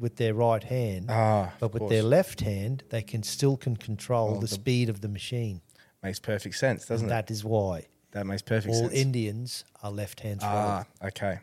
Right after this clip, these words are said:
Speaker 2: Yep. That makes
Speaker 1: Right-hand spark
Speaker 2: perfect sense.
Speaker 1: advance.
Speaker 2: Yep.
Speaker 1: And, and, and it all falls into place,
Speaker 2: Yeah.
Speaker 1: Brian, you
Speaker 2: Well, I
Speaker 1: know?
Speaker 2: mean, everything that they were doing was there was a, there would have been a reason behind it, and that
Speaker 1: Yes.
Speaker 2: makes perfect sense why they
Speaker 1: And
Speaker 2: would.
Speaker 1: so you can imagine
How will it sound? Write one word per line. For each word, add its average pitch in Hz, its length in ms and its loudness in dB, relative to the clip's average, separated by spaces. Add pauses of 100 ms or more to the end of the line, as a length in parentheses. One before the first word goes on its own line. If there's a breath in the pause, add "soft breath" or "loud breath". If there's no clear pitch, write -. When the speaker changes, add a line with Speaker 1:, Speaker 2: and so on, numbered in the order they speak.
(140)
Speaker 2:
Yep. 101 240 -4 (160)
That 107 140 4
makes 104 160 2
Speaker 1:
Right-hand 107 180 -2
spark 110 180 6
Speaker 2:
perfect 104 220 -2
sense. 98 60 -4 (100)
Speaker 1:
advance. 90 340 -10 (160)
Speaker 2:
Yep. 101 180 0 (260)
Speaker 1:
And, 104 380 -4
and, 117 260 0
and 139 140 6
it 156 160 8
all 208 420 8 (520 loud breath)
falls 139 500 6
into 127 260 4
place, - 680 0
Speaker 2:
Yeah. 98 120 -2
Speaker 1:
Brian, 98 320 -4
you 117 40 6
Speaker 2:
Well, 147 120 12
I - 20 12
Speaker 1:
know? 170 80 6
Speaker 2:
mean, 170 120 4
everything 170 420 4
that 127 120 0
they 107 100 4
were 101 120 -2
doing 104 360 2
was 95 160 -2
there 107 100 6
was 101 120 2
a, 101 60 -2 (140)
there 110 100 4
would 113 120 2
have 98 40 -2
been 101 80 2
a 98 60 0
reason 98 260 0
behind 85 380 -8
it, - 180 -12
and 107 160 0
that 113 60 4
Speaker 1:
Yes. 104 80 -2
Speaker 2:
makes 104 140 -2
perfect 110 340 -4
sense - 260 -10
why 78 200 -8
they 73 80 -6
Speaker 1:
And 110 100 0
Speaker 2:
would. 110 80 -2
Speaker 1:
so 117 140 2
you 113 180 4
can 113 160 0
imagine 113 720 2